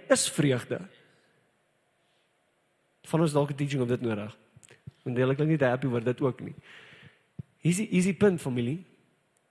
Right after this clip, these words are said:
Dat die tipe kwaad waartoe ons geroep word, sien iets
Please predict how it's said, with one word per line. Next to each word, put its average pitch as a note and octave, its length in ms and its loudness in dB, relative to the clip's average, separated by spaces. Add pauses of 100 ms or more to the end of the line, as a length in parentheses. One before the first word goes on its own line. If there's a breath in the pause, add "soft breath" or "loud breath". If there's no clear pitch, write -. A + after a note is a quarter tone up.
(960 soft breath)
Dat D3 380 0
die E3 240 -2
tipe A3+ 280 0
kwaad G3 360 2
waartoe D#3 320 0
ons - 60 -8
geroep B2+ 380 -2
word, A2+ 420 -8 (1300 soft breath)
sien A3 680 0
iets G3+ 300 -2